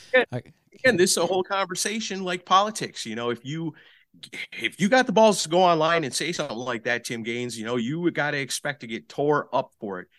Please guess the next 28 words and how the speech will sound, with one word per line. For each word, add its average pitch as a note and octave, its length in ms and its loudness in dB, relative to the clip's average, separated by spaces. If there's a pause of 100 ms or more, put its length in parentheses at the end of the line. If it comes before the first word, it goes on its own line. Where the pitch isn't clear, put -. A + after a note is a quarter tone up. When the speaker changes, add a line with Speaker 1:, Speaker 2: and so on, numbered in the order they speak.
(220)
Speaker 1:
You D#3+ 100 -2
might E3 180 6
as C#3+ 120 0
well C#3+ 180 6
go C3+ 180 0
online C3+ 460 2
and A2+ 220 -4 (200)
talk C3+ 200 4
about B2+ 260 2
how C3+ 100 2
much C3 260 -2
you B2+ 60 -2
love B2+ 200 0
Joe B2 160 0
Biden B2+ 480 2
or A2 240 -4 (480)
President B2 440 2
Trump C#3 400 0
or A2 120 2
President B2 420 0
Biden C3+ 240 4
or B2 80 2
whoever, B2+ 580 4
you G#2 160 -4
know, A2+ 240 -2
that A2+ 220 -2
you A2 140 -4
love. G#2+ 240 -4